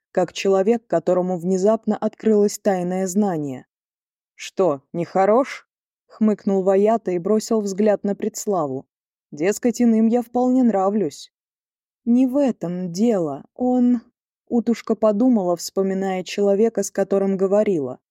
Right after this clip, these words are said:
«Он сказал, брат моей матери, от Хельги, делал так, и это принесло ему славу и удачу.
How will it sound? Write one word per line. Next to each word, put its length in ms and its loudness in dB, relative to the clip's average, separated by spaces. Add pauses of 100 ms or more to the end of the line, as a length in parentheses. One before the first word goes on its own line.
(580)
«Он 220 2
сказал, 720 0
брат 420 0
моей 340 2
матери, 760 0
от 220 0
Хельги, 600 -2
делал 540 0
так, 420 -12 (320)
и 80 -6
это 260 0
принесло 560 2
ему 220 2
славу 460 0
и 160 -2
удачу. 720 -4